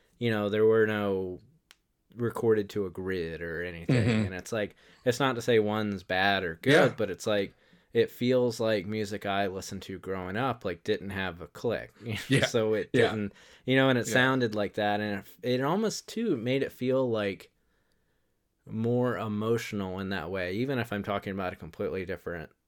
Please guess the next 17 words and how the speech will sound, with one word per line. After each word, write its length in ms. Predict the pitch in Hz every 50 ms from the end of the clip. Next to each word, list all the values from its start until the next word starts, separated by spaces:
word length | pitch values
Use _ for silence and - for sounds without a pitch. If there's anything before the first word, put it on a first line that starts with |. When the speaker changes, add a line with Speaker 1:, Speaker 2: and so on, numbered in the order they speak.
| _ _ _
Speaker 1:
uh, 200 | - - - -
style 440 | - - - - 98 92 95 92 95
of 60 | 87
music 340 | 87 92 98 95 95 87 -
and 140 | 85 87 90
even 280 | 95 101 87 90 85
back 260 | 85 90 87 85 -
to 100 | - -
Palace 400 | 80 - 98 107 123 127 110 -
music. 180 | - - 113 120
Speaker 2:
Right. 220 | 147 147 - - _ _ _ _ _ _ _ -
Speaker 1:
Like, 220 | 110 107 104 -
it, 200 | 117 107 - - - 67
it 160 | 85 110 -
feels 640 | - - 120 117 123 127 123 123 117 110 104 98 104
like 340 | 104 98 95 90 85 80 _ _ _ _ _ - - _
just 420 | - - 110 107 - - - -